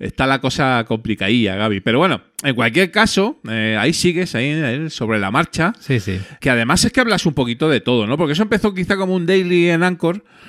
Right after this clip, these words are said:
Speaker 1: pero luego, pues, eh, tocas muchos palos, ¿eh? O sea, no sé, cultura digital, eh, software libre, redes,
Speaker 2: Hmm.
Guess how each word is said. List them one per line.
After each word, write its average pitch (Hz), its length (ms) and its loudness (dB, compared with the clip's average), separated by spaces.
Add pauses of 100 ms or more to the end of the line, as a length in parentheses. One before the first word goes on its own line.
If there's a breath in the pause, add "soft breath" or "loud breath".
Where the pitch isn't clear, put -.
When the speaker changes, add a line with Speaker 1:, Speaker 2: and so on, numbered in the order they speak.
(300 loud breath)
Speaker 1:
pero 113 180 2
luego, 143 960 2
pues, 110 220 -4
eh, 110 100 -2
tocas 143 280 0
muchos 160 340 0
palos, 120 400 -2
¿eh? 110 80 -4
O 113 60 -4
sea, 92 440 -8
no 98 120 -16
sé, - 160 -12
cultura 101 340 -6
digital, 120 800 0
eh, 101 80 -2
software 98 380 -6
libre, 104 420 0
redes, 107 840 0
Speaker 2:
Hmm. 85 280 -4